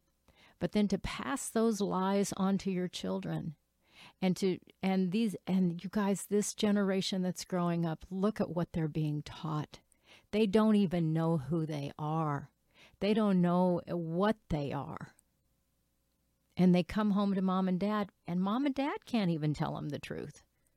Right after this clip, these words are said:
Grandma and grandpa can't even tell 'em the truth. It's time for us. God's been saying,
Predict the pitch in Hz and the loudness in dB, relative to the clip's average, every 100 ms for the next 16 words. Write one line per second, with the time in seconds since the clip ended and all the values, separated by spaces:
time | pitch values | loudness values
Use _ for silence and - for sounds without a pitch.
0 | _ _ _ - 196 220 262 294 269 330 | _ _ _ -4 0 0 0 -2 -2 -4
1 | - 294 180 185 160 151 156 156 147 151 | -2 -2 0 0 0 0 -2 -4 -4 -4
2 | 147 - - - - _ _ _ _ _ | -8 -8 -10 -12 -14 _ _ _ _ _
3 | _ _ _ _ _ _ _ _ _ 220 | _ _ _ _ _ _ _ _ _ 2
4 | 220 - 220 240 277 233 - 180 180 180 | 2 2 0 4 4 4 2 0 0 -2
5 | - - 196 247 - 202 170 - 196 208 | -6 -4 -2 -2 0 0 0 -2 -2 0